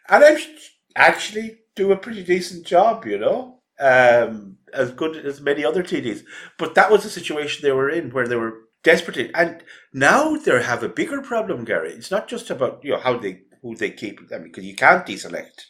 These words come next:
You can't take a sit-in. They're now going to have to run another candidate. And this time, Gary, ev-, the, those candidates are going to be deeply suspicious, 'cause they're gonna be looking, thinking,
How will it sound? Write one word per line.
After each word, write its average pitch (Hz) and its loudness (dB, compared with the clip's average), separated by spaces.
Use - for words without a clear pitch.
You 95 -8
can't 123 0
take 98 -4
a 90 -16
sit-in. - -16
They're 185 6
now 208 4
going 254 -4
to 175 -8
have 143 -8
to 151 -12
run 123 -2
another 135 0
candidate. 95 -4
And 120 -4
this 254 -2
time, 143 -2
Gary, 87 -2
ev-, 127 0
the, - -4
those 123 0
candidates 117 -2
are 110 -8
going 110 -6
to 104 -14
be 95 -14
deeply 123 -6
suspicious, 104 -12
'cause - -6
they're 180 4
gonna 143 -2
be 92 -8
looking, 113 -6
thinking, 92 -14